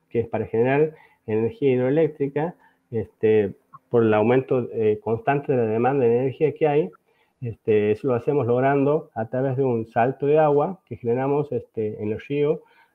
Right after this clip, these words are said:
eh, diseñando un, un dique, una presa, eh, que contiene, digamos, el agua, genera este, este desnivel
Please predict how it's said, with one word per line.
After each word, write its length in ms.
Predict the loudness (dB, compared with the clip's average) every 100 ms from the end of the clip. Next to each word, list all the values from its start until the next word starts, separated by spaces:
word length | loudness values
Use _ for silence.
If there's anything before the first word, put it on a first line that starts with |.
| _
eh, 360 | -6 -4 -6 -10 _ _ _ -10
diseñando 800 | -8 -2 0 2 0 0 -2
un, 400 | -4 -6 -4 -6 -8
un 180 | -6 -2
dique, 320 | 0 -2 0
una 260 | 0 0 -2
presa, 520 | 0 0 0 -4 -4 _ _ _
eh, 220 | -8 -8 -6
que 180 | -6 -4
contiene, 500 | -4 -4 0 0 2
digamos, 340 | 0 0 0
el 60 | 2
agua, 300 | 4 2 0
genera 300 | 0 0 0
este, 180 | -2 -4
este 180 | -4 -2
desnivel 600 | -2 0 2 4 4